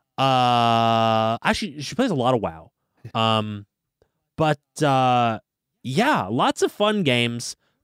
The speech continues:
Speaker 2: Pretty cool. She has really cool colored hair, too.
Speaker 1: <laughs> I like that. I do.
Speaker 2: Yeah, yeah. It's,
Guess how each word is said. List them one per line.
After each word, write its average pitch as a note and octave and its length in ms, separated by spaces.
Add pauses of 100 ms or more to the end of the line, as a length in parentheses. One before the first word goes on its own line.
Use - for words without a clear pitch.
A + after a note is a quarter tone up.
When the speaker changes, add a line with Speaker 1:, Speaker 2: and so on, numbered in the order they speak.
Speaker 2:
Pretty D4 280
cool. C3+ 400
She B3+ 160
has A3+ 120
really A#3 320
cool A3 220
colored F3+ 340
hair, C3+ 400
too. A2+ 560
Speaker 1:
<laughs> - 80
I E3+ 80
like D#3 260
that. G2+ 220 (680)
I B2 40
do. A2 300
Speaker 2:
Yeah, D3 420
yeah. A2 540
It's, C3 300